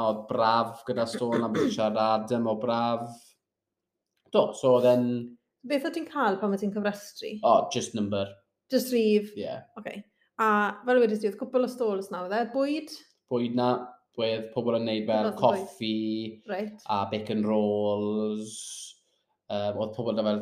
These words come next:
Speaker 1: tân bach yn mynd 'na, le oedd pobl yn eistedd rownd y tân.
Speaker 2: O, na
Speaker 1: Lot o
Speaker 2: neis.
Speaker 1: fel running clubs lleol, yym, oedd rhywun 'da stôl yn gwerthu donuts
Speaker 2: Mhm,
Speaker 1: na.
Speaker 2: mhm.
Speaker 1: Ie, so.
Speaker 2: Bydde ti'n gweud bod e'n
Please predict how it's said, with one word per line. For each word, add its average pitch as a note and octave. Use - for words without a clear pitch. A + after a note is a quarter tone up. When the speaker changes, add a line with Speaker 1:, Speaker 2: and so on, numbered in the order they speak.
Speaker 1:
tân G#2
bach G#2+
yn G#2+
mynd G#2
'na, G#2
le G#2
oedd G2+
pobl G#2+
yn G#2+
eistedd G#2+
rownd G#2+
y G#2+
tân. A2
Speaker 2:
O, G#2+
na D3
Speaker 1:
Lot -
o D#3
Speaker 2:
neis. -
Speaker 1:
fel -
running A2+
clubs A2
lleol, G#2+
yym, G#2
oedd G#2+
rhywun A2
'da G#2+
stôl G#2
yn G#2+
gwerthu G#2+
donuts G#2+
Speaker 2:
Mhm, A#3+
Speaker 1:
na. A3
Speaker 2:
mhm. A3+
Speaker 1:
Ie, -
so. -
Speaker 2:
Bydde D#4
ti'n D#4+
gweud C4+
bod B3+
e'n A#3+